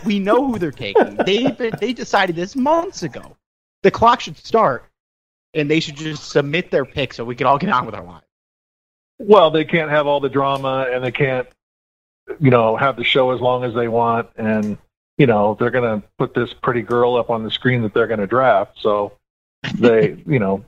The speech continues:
Speaker 3: they gotta wait a little while to kinda make the drama happen.
Speaker 1: Yeah, no, it's in, it's in every sport. It happens in basketball, too, but it's like, come on. They know who they're picking.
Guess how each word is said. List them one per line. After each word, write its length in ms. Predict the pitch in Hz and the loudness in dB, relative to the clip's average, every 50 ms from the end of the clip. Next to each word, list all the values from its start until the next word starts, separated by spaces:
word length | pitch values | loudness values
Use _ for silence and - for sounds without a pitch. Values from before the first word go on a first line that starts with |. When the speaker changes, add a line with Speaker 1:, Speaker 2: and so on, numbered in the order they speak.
| _ _ _ _ _ _ - | _ _ _ _ _ _ 0
Speaker 3:
they 120 | 135 139 | 2 4
gotta 160 | 139 143 127 | 4 4 4
wait 220 | 107 113 123 120 110 | 2 0 -2 -2 0
a 40 | 107 | 0
little 180 | 107 98 98 95 | 0 0 0 0
while 380 | 98 101 98 98 101 117 113 - - | 0 2 2 0 0 -2 -6 -4 -4
to 260 | 120 104 101 101 90 - _ _ - | -2 0 0 -2 -4 -6 _ _ -2
kinda 240 | - 113 110 104 | 0 0 0 2
make 220 | 98 101 113 110 - | 0 0 -2 -2 -2
the 80 | - | -4
drama 380 | 90 - 117 117 - 113 104 90 | -4 -2 0 0 0 0 -2 -4
happen. 400 | 87 101 95 92 - 98 101 - - _ _ _ _ _ - | -4 -2 -2 -2 -2 -4 -6 -6 -10 _ _ _ _ _ -16
Speaker 1:
Yeah, 280 | 110 110 110 104 107 | -12 -8 -6 -6 -6
no, 120 | 107 110 107 | -6 -8 -8
it's 220 | 98 143 143 - 170 | -8 -10 -6 -2 -2
in, 100 | 175 175 | -2 0
it's 220 | 156 165 160 - | -2 -4 -2 -2
in 120 | 202 175 | -2 0
every 360 | 160 165 160 156 139 135 113 101 | 0 -2 -2 -4 -6 -10 -12 -12
sport. 460 | - - _ 110 104 95 95 - - | -14 -16 _ -12 -12 -12 -12 -12 -10
It 180 | 107 110 123 117 | -8 -6 -2 0
happens 280 | 147 160 165 139 127 | 2 0 0 0 -4
in 60 | 117 95 | -8 -6
basketball, 520 | 107 110 110 110 101 - - 101 92 92 | -4 -4 -2 -4 -6 -8 -14 -16 -16 -16
too, 220 | - _ 123 110 98 | -12 _ -8 -8 -8
but 80 | 85 | -8
it's 120 | 104 101 - | -12 -12 -10
like, 160 | 120 110 - _ _ _ 160 | -10 -10 -10 _ _ _ -14
come 120 | - 170 107 | -12 -10 -10
on. 180 | 80 67 65 - _ _ _ _ - 147 151 156 - | -10 -12 -18 -20 _ _ _ _ -16 -16 -16 -16 -6
They 220 | 131 127 185 208 | 2 4 4 6
know 260 | 220 226 247 262 240 208 | 6 6 4 4 4 2
who 80 | 156 | 0
they're 140 | 127 113 101 | -2 -4 -8
picking. 220 | - - - - | -10 -14 -20 -20